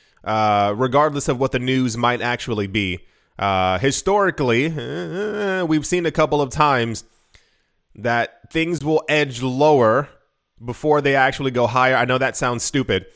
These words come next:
but it's more of a, like, a, a cautious downtrend. We end up getting news that isn't as bad as people expected,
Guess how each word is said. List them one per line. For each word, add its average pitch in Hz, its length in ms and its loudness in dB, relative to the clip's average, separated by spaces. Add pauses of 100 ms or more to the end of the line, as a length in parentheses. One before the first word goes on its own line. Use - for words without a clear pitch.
(140)
but 131 140 0
it's 135 120 0
more 147 200 4
of 143 80 0
a, 147 100 2
like, 139 240 0
a, 127 200 0
a 123 120 -2
cautious 139 640 0
downtrend. 165 760 -2 (460)
We 143 140 -2
end 151 100 0
up 143 80 0
getting 151 280 0
news 151 260 2
that 135 220 0
isn't 147 320 0
as 131 180 0
bad 131 340 2
as 131 140 -2
people 135 380 -4
expected, 117 760 -4